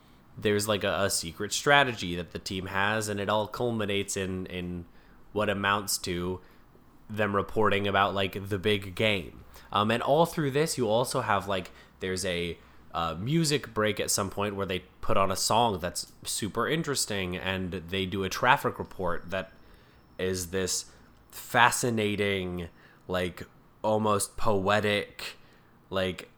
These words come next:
like, has this odd sense of, like, comedic dread to it that is their traffic report. Um,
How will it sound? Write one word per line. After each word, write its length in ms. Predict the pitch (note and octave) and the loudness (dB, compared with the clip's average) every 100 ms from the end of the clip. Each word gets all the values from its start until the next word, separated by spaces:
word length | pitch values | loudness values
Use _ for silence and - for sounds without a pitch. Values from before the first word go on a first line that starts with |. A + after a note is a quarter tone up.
| - | -6
like, 200 | G#2 F2+ | -4 0
has 240 | - C3 A#2+ | 4 4 2
this 180 | A#2+ G#2 - | -2 -6 -2
odd 380 | G#2 A2+ A2+ A#2+ | 4 6 6 4
sense 380 | A2 - G#2+ G2+ | -2 -2 -2 -2
of, 140 | G#2+ G2 | -2 -2
like, 180 | G2+ - | -4 -4
comedic 540 | G#2 F#2+ F#2+ F#2+ - | -6 -4 -4 -6 -8
dread 440 | G2 F#2+ A2 G2 - | -6 -2 -2 -2 -6
to 200 | G2+ F2+ | -2 -2
it 280 | E2 - - - - - | -4 -10 -14 -16 -20 -6
that 180 | - G#2+ | -2 2
is 180 | G#2+ G2 | 0 0
their 200 | G#2+ G2 | 0 0
traffic 460 | - A#2 G#2+ G2 F#2 | 4 4 4 -2 -8
report. 600 | F2 - F2+ C#2+ B1+ - - - - - - - - | -10 -8 -8 -8 -10 -16 -18 -20 -20 -20 -20 -20 -6
Um, 500 | G2 F#2+ F2+ D#2+ D2+ | -2 0 -2 -6 -12